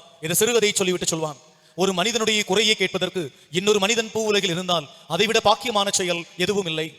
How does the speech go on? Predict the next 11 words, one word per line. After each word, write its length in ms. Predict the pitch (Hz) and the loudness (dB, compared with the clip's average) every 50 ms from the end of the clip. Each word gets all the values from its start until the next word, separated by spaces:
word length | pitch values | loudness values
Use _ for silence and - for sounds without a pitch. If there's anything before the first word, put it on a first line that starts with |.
| - - _ _ _ _ _ _ _ _ _ | -18 -20 _ _ _ _ _ _ _ _ _
உலகத்தில் 440 | - 165 202 226 220 220 220 220 214 | -2 0 2 4 4 4 2 0 2
வேதனையோடு 360 | 175 190 220 220 226 233 226 | 2 2 2 4 2 2 2
இருக்கக்கூடிய 280 | 220 220 226 220 220 220 | 0 0 -2 -2 0 0
மனிதனுடைய 480 | 190 196 208 214 202 196 190 190 185 - - - - | 0 0 -2 0 0 0 0 0 -2 -4 -8 -14 -4
மன 200 | 160 165 190 233 | -2 0 2 2
அழுத்தத்தை, 520 | 240 226 220 220 214 208 - 196 196 185 180 - - - | 2 2 2 2 2 2 2 0 -2 -2 -8 -14 -12 -8
கஷ்டத்தை 380 | - 175 - - 240 - 226 | -4 -2 0 0 0 0 0
கேட்பதற்கு 480 | - 185 196 - 247 226 226 214 - 214 190 - - - - | 0 0 0 2 2 2 2 0 0 -2 -4 -4 -6 -10 -6
இன்னொரு 260 | 143 190 208 226 233 | -4 0 0 0 2
உயிர் 200 | 208 214 247 247 | 2 0 0 0
இருந்தால் 420 | 220 202 202 202 190 180 185 190 | 0 0 0 0 0 0 0 -2